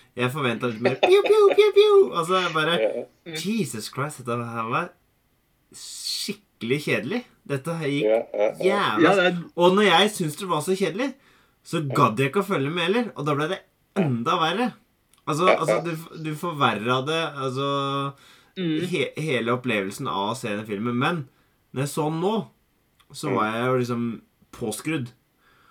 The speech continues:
Speaker 2: Mm.
Speaker 1: Og, og det som var den største gledelige overraskelsen for meg, var at jeg interesserte meg i historia. Jeg lot meg
Speaker 2: Mm.
Speaker 1: engasjere
Speaker 3: Ja.
Speaker 1: av, for sist gang så, når han driver og zoomer inn på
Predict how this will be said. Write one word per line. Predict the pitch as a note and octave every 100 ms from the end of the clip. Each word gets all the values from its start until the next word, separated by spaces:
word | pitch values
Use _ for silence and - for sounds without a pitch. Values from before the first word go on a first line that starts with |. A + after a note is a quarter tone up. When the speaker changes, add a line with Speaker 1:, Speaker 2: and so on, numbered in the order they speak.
| _ G2
Speaker 2:
Mm. | F#2+ B2+
Speaker 1:
Og, | C#3 D3 -
og | C#3 B2+
det | B2 B2
som | D3+ D3+ C#3
var | C3
den | C3+
største | D3 - C3 - - G3+ A#3
gledelige | G3 B2+ B2 D3+
overraskelsen | A#2+ G#2 -
for |
meg, | C3+ D3 C#3+
var |
at | B2+
jeg | C3 B2+ - B2
interesserte | A#2+ A#2 C#3+ - - F2+ - _ A#2
meg | B2 C3 - _ _ _ _ _ -
i | C3 A2
historia. | C3 D3+ C3 A#2 E3+ E3 C3 -
Jeg | B2+ C3+
lot | B2+ A#2+ _
meg | A#2+
Speaker 2:
Mm. | G#2 G#2+
Speaker 1:
engasjere | B2 C3+ C#3+ D3+ G2
Speaker 3:
Ja. | A#2 B2
Speaker 1:
av, | C3+ - -
for | F3+ F#3 F#3+ F3+
sist | - C#3+
gang | F#3 G3
så, | G#3 D3+
når | E3 E3
han | D#3+
driver | C#3+ D3 C#3
og | E3
zoomer | - - F#3 A2+ G#2 C#3
inn | - A2+
på | B2